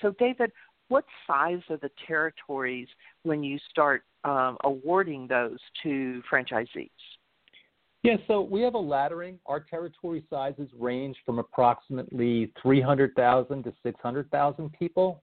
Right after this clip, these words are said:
Speaker 2: right? And so, you know, if you just look at the metrics across the country, as a general rule of thumb, fifteen to twenty percent of that is gonna be seniors, people sixty-five plus.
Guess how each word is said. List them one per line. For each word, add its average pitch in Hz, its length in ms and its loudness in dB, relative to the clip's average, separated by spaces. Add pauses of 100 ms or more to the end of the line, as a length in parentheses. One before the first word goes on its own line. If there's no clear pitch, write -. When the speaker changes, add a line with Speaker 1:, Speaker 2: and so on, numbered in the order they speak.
(100)
Speaker 2:
right? 147 340 2 (340)
And 151 240 2
so, 160 120 6
you 156 120 2
know, 151 120 0
if 135 100 -4
you 147 80 -12
just - 180 -14
look 202 140 -2
at 180 100 -8
the 139 60 -4
metrics 127 560 -6
across 123 400 0
the 120 80 -6
country, 131 560 -2
as 110 120 -6
a - 40 -2
general 139 420 2
rule 131 220 4
of 107 60 0 (100)
thumb, 127 320 4 (420)
fifteen 185 600 -4
to 117 240 -6 (180)
twenty 147 300 -8
percent 151 480 -10 (100)
of 120 220 -8
that 117 340 -4
is 113 140 -14
gonna 117 160 -6
be 120 180 -10
seniors, 139 380 -4
people 127 360 -6
sixty-five 117 600 2
plus. 156 220 4